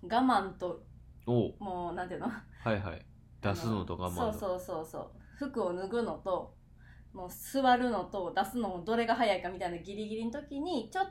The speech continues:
Speaker 1: とだけ、あの、ズボンについちゃってん。
Speaker 2: あー、そうなんや。
Speaker 1: 間に合ってんで、全然。
Speaker 2: へー。
Speaker 1: でも、ズボンがちょっと濡れちゃったの。
Speaker 2: うん。
Speaker 1: うん。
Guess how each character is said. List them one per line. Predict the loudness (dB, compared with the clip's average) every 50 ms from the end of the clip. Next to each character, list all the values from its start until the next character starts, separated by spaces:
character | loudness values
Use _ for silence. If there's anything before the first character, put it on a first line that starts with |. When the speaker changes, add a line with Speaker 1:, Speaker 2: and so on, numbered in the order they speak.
| -4 -8
Speaker 1:
と | -6 -2
だ | 0 -2 -2
け、 | -2 -4 -6 -6 -4 -6 -8 -10 -12
あ | -12 -12 -12
の、 | -10 -12 -12 -10 -8 -8 -8 -8 -8 -10 -8
ズ | -6 -6 -2
ボ | 0 0 0
ン | -2
に | -4 -8
つ | -10 -12
い | -10
ち | -8 -8
ゃ | -8
っ |
て | -8 -12
ん。 | -14 -4
Speaker 2:
あ | 0 2 4 4
ー、 | 2
そ | 2 0 -2
う | -2
な | -2
ん | -2
や。 | -4
Speaker 1:
間 | -4
に | -6
合 | -6 -8
っ | -6
て | -8 -8
ん | -8
で、 | -10 -14 -16 -14 -6
全 | 0 2
然。 | 4 4 4 4
Speaker 2:
へ | 4 4 2 2
ー。 | 0 -4 -8 -16 -20 -20 -20 -20 -20 -20 -20 -20 -20 -20 -20 -20 -20 -18
Speaker 1:
で |
も、 | -16 -16 -14 -14 -14 -14 -10
ズ | -8 -6 -4
ボ | -2 -2 -2
ン | -2 0
が | -2 -2
ち | -2 -2
ょ | -6
っ | -8
と | -8
濡 | -8 -8 -8
れ | -8 -8
ち | -10 -10
ゃ | -12
っ | -14 -14 -16
た | -18 -18
の。 | -12 -8
Speaker 2:
う | -4
ん。 | -4
Speaker 1:
う |
ん。 | -4 -4 -6